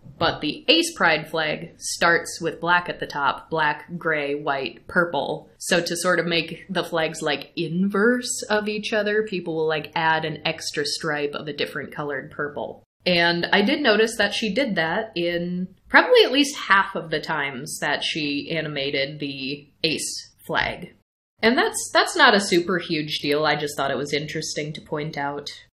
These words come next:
Pride flags are interesting. The histories of them are interesting because at this point, a majority of pride flags were probably created by a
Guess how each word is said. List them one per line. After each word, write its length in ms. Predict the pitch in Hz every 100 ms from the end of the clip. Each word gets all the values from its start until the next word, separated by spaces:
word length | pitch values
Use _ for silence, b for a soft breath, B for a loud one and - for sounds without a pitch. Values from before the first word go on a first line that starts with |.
| _ _ -
Pride 420 | - 175 170 165
flags 340 | 170 160 165
are 220 | 147 143 -
interesting. 920 | 185 202 240 233 - 220 220 226 226
The 100 | 185
histories 580 | 180 233 233 254 262 254
of 140 | 247
them 180 | 247 240
are 120 | 240
interesting 720 | 233 233 240 233 - 220 220
because 400 | 202 190 185 175
at 140 | 175 -
this 220 | 208 -
point, 220 | - 190
a 60 | 175
majority 1040 | 165 160 156 165 165 156 175 202 214 240 247
of 140 | 247
pride 340 | 240 240 -
flags 640 | - 233 240 233 247 - - _ -
were 360 | 185 180 170 -
probably 640 | - 180 175 190 196 196 202
created 640 | - 196 190 190 190 180
by 540 | 175 180 180 175 180
a 80 | -